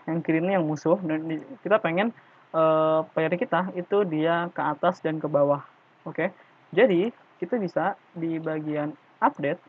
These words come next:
di sini, kita bisa dapetin, eh, apa ya, semacam tombol,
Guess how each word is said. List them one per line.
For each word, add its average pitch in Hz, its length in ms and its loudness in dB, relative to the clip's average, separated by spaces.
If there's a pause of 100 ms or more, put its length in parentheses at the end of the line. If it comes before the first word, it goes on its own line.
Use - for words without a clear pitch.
(200)
di 160 80 -10
sini, 185 240 -4 (1600)
kita 247 80 6
bisa 226 240 2
dapetin, 220 560 0 (320)
eh, 175 240 2
apa 180 160 4
ya, 151 60 -2 (100)
semacam 190 360 0 (840)
tombol, 196 480 4